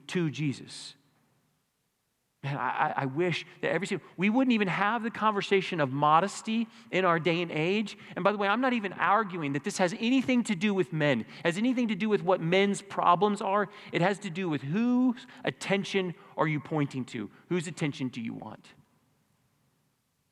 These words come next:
When you go out in public and you're wearing something that you know to be immodest,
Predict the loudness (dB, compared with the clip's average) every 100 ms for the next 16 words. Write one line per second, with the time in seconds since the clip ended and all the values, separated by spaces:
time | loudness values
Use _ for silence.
0 | _ _ _ _ _ -2 2 4 6 6
1 | 6 2 2 2 4 2 0 0 0 0
2 | 2 2 4 2 0 -2 -2 -2 -2 -4
3 | -2 4 4 4 0 -2 0 4 4 4
4 | 2